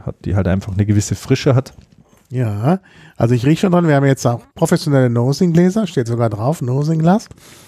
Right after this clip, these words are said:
Speaker 2: Mm. Zu denen gibt's auch eine Geschichte, die erzähle ich aber vielleicht ein andermal.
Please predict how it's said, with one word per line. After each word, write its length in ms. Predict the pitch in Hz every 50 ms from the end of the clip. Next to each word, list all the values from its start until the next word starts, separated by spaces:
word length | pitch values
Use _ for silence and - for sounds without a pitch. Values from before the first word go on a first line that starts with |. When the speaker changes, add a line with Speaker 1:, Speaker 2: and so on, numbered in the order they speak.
| - _ _ _ -
Speaker 2:
Mm. 300 | 160 127 127 127 127 120 110 _ _ _ _ _ _ _ _ _ _ _ _ _ _ _ _ _ _ - - - -
Zu 120 | - 110
denen 160 | 101 98 104
gibt's 140 | 107 104 -
auch 40 | 107
eine 120 | 113 127 127
Geschichte, 420 | 123 - - 156 139 - - 123
die 100 | 110 117
erzähle 280 | 113 107 - - 110 110
ich 60 | 110
aber 140 | 107 104 98
vielleicht 280 | 104 104 101 95 - 95
ein 60 | 95
andermal. 380 | 98 107 127 143 147 160 180